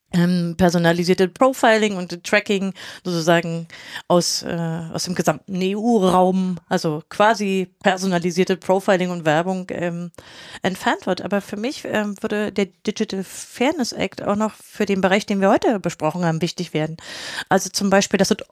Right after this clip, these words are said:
offengelegt werden muss, wenn ich eine digitale und analoge Variante habe. Also wie mache ich es analog? Wie mache ich es digital? Und wird dabei zum Beispiel getrackt, äh, werden dabei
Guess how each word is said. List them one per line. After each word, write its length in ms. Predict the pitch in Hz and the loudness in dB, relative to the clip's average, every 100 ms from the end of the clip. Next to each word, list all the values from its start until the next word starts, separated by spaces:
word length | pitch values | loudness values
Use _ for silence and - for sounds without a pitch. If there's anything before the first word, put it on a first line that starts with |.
| _ | _
offengelegt 640 | 247 - 277 185 175 - - | -2 0 2 4 2 0 2
werden 220 | 180 180 | 2 2
muss, 400 | 180 185 - - | 0 0 -2 -2
wenn 200 | 175 180 | 2 4
ich 160 | 175 165 | 2 -2
eine 200 | 180 170 | -2 -2
digitale 500 | 170 196 202 185 180 | -2 -2 4 4 4
und 80 | 175 | 0
analoge 540 | - 175 175 175 185 | -2 -2 -4 -4 0
Variante 560 | 180 175 160 175 190 180 | 2 4 4 2 -2 0
habe. 260 | 175 165 - - - - - | 0 0 -6 -16 -14 -16 -4
Also 400 | - 175 175 175 - _ _ _ - - | 0 2 2 0 -6 _ _ _ -20 -2
wie 220 | 220 220 | 2 4
mache 220 | 208 226 | 4 4
ich 60 | 220 | 2
es 60 | |
analog? 500 | 202 202 220 302 - - | 0 2 2 2 -2 -8
Wie 140 | 190 202 | 0 2
mache 200 | 202 202 | 4 2
ich 40 | |
es 60 | - | 0
digital? 640 | 202 214 262 240 175 175 - - - - | -2 2 4 4 4 0 -10 -14 -14 -2
Und 400 | 180 175 175 170 | 4 4 2 2
wird 140 | 226 247 | 4 4
dabei 180 | 180 | 2
zum 160 | 170 185 | 0 2
Beispiel 320 | 180 170 185 | 0 2 -2
getrackt, 500 | 165 - 170 165 - | -4 0 0 0 -8
äh, 460 | - 175 165 170 160 | -10 -4 0 -2 0
werden 280 | 196 233 208 | 2 4 4
dabei 540 | 170 170 175 175 165 | 2 4 6 4 0